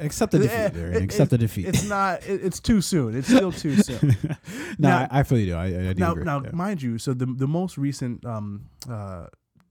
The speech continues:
Speaker 2: Tom, what's his, what's his guy's name? Holland?
Speaker 1: Tom Holland.
Speaker 2: Tom Holland?
Speaker 1: Yeah.
Speaker 2: The most recent Tom Holland Spider-Man movies, I think the timing on those makes sense, right? It was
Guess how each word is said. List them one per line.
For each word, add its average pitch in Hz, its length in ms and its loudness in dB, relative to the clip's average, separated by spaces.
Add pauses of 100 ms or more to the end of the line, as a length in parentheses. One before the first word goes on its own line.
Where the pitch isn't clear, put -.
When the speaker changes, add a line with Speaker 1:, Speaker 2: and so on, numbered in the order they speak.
(100)
Speaker 2:
Tom, - 240 -8
what's 175 160 -10
his, 123 160 -8 (180)
what's 127 180 -10
his 110 100 -12
guy's 98 240 -10
name? 87 180 -14
Holland? 131 520 -6
Speaker 1:
Tom 101 160 -6
Holland. 101 140 -4
Speaker 2:
Tom 135 160 0
Holland? 147 380 -4
Speaker 1:
Yeah. 147 140 0
Speaker 2:
The 135 60 -10
most 151 200 -2
recent 143 320 -8
Tom 120 280 -8
Holland 151 340 -6
Spider-Man 107 400 -6
movies, 104 260 -6 (220)
I - 80 -8
think 131 200 -4
the 110 60 -8
timing 131 480 -6
on 107 220 -4
those 127 480 -8 (260)
makes 113 260 -8
sense, - 360 -12
right? 127 240 -6 (360)
It 160 140 -6
was 131 380 -4